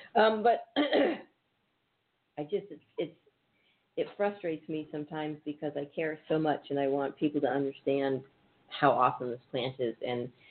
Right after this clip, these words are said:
and it is another choice. It's not even an alternative. That, that, that word is just,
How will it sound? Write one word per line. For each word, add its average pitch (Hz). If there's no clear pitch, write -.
and 131
it 123
is 139
another 123
choice. -
It's 139
not 147
even 135
an 123
alternative. 127
That, 131
that, 139
that 139
word 131
is 127
just, 131